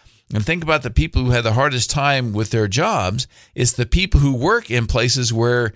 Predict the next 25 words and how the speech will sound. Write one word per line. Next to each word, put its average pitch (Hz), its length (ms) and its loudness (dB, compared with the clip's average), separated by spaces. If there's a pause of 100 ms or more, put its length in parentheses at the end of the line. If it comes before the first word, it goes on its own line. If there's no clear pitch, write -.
(220)
you 123 220 -2
might 165 180 0
have 127 140 -2
spent 139 280 -4
your 139 140 0
excess 147 460 -2
indulgence. 139 640 -2 (420)
So 117 480 0
it 120 240 -2
really 160 320 0
is 139 140 -2
something 139 320 -4
that 123 220 -6
you 120 80 -4
need 123 220 -4
to, 110 260 -2 (160)
to 101 260 -2
think - 460 -8
about 101 320 -2
and 113 100 -12
think, 110 220 -6
"Okay, 117 320 -4
well, 117 200 -2
yeah, 117 220 -2
I, 98 200 -4